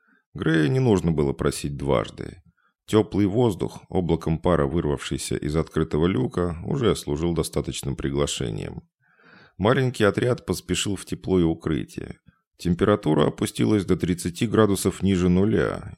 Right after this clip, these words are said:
и усилившиеся с наступлением ночи катабатические ветры делали мороз нестерпимым.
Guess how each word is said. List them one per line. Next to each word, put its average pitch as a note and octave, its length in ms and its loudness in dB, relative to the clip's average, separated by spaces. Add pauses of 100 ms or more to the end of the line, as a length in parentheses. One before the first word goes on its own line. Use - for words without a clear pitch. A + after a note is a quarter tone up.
и - 60 -4
усилившиеся F2 760 -2
с - 80 -8
наступлением E2+ 640 2
ночи F2+ 300 0
катабатические D#2 1040 -4
ветры F2 520 -2
делали G2+ 360 0
мороз F2+ 380 0
нестерпимым. B1 880 -4